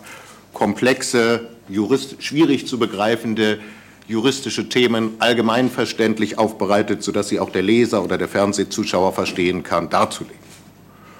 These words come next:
Heute Morgen war meine Laune nicht so gut wie in anderen Fällen, wo ich an Pressekonferenzen teilgenommen hat, hab. Und das hatte einen ganz einfachen Grund. Der Grund bestand darin,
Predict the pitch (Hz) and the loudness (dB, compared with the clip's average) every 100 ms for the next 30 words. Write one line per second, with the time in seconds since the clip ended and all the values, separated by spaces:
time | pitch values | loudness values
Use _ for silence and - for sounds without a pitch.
0 | - - - - - 160 170 143 139 151 | -20 -20 -20 -8 2 4 4 4 6 4
1 | 143 139 135 135 - - - 110 110 117 | 4 4 2 -4 -18 -20 -2 0 2 2
2 | 107 104 120 117 113 117 - 110 101 95 | 4 4 4 4 2 -2 -4 -4 -4 -6
3 | 95 - - - - - - - 110 110 | -8 -12 -18 -20 -20 -20 -20 -6 2 4
4 | 113 113 113 101 110 123 117 - 110 107 | 4 0 -4 0 4 4 4 2 2 2
5 | 101 107 101 101 101 113 107 117 117 107 | 0 0 -2 -6 -6 -6 -6 -4 -2 -2
6 | 104 101 104 98 90 107 135 131 127 127 | -2 -2 -2 -6 -2 2 2 2 2 2
7 | 120 120 - - - - - 117 117 113 | 2 2 0 -16 -16 -16 -2 2 2 2
8 | 107 117 123 110 95 110 113 110 107 110 | 0 2 2 2 2 2 2 0 0 0
9 | 110 107 101 - 123 170 165 - - - | 0 -4 -4 2 4 4 2 -12 -20 -20
10 | - - - 107 107 110 147 147 113 123 | -20 -20 -6 -2 0 2 0 0 -2 0
11 | 110 - 113 117 127 123 | 0 2 0 2 0 0